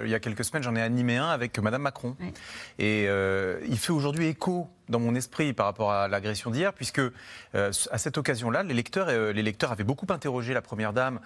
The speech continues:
Speaker 1: sur, euh, sa vie quotidienne, sa, euh, sa perception aussi de tout ce qui peut être relayé
Speaker 2: Ouais.
Speaker 1: sur ses réseaux sociaux. Et elle nous avait confié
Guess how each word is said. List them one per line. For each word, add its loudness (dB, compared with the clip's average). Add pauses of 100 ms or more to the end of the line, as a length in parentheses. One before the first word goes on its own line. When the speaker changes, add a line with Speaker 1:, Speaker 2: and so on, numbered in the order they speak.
(200)
Speaker 1:
sur, 2
euh, 0 (240)
sa 2
vie -6
quotidienne, 2
sa, 2 (280)
euh, 2
sa 4
perception -2
aussi 0
de 0
tout -2
ce -2
qui -4
peut 0
être -2
relayé 2
Speaker 2:
Ouais. -2
Speaker 1:
sur -6
ses -2
réseaux 0
sociaux. -2
Et 0
elle 0
nous 0
avait -2
confié -4